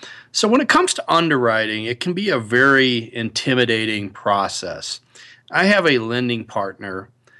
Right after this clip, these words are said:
who says that underwriting is, is, is just so critical that they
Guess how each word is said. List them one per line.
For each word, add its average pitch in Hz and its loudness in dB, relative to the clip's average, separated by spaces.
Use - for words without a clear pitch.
who 117 0
says 117 0
that 113 0
underwriting 113 2
is, 104 -6
is, 117 -6
is - -4
just 127 -2
so 156 2
critical 117 0
that 113 -6
they 185 0